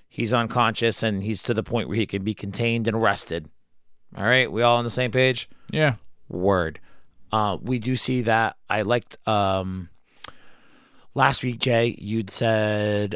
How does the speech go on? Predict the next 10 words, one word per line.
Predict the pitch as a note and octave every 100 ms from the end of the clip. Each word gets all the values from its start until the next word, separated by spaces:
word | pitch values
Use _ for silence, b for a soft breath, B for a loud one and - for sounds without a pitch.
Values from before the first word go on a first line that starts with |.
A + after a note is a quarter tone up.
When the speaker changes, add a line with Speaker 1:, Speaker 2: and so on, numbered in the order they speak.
| -
Speaker 1:
uh, | - G2
something | F#2+ G#2+ G#2 G2+
about, | F#2+ F#2+ F#2 F#2 F#2 - -
you | B2
know, | G2+
what's | F#2 -
gonna | A2
happen | A#2+ - C#3
with | D3
Aizawa. | D3+ E3+ F3 F3 E3+ C#3+ A2+